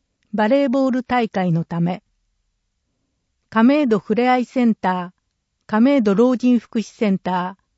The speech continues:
ー。電話、五六零九八八二二。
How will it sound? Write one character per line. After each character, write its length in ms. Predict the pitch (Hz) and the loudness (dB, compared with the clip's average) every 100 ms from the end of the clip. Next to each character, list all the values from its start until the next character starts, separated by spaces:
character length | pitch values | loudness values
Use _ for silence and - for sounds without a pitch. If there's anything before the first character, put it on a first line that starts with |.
| _ _ _ _ | _ _ _ _
ー。 40 | 196 | 0
電 260 | 240 254 | 2 4
話、 220 | 240 226 - _ - | 4 2 -2 _ -12
五 280 | 208 269 285 | 0 0 2
六 300 | 294 - 208 | -2 -2 -2
零 240 | 196 208 | 0 -2
九 400 | - 214 196 175 - _ _ | -4 -4 -2 -4 -12 _ _
八 300 | - 208 269 | -10 -6 -4
八 260 | 262 262 196 | -4 -4 0
二 260 | 196 202 | 2 2
二。 340 | 196 196 170 | 2 2 -2